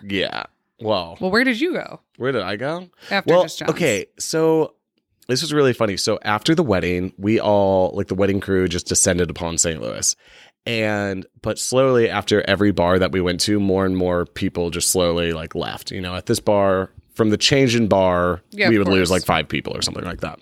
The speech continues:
Speaker 1: 'Cause we were, like, thirty people deep. And so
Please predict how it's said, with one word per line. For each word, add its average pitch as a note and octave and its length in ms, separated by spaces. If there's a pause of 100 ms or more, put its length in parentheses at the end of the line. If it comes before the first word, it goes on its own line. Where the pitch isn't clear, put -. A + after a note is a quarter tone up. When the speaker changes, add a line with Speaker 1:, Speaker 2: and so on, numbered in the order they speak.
(100)
Speaker 1:
'Cause A2+ 140
we F3 100
were, G#3+ 60
like, G#3+ 180
thirty G2 240
people - 260
deep. E2 240 (880)
And B2 200
so G#2+ 360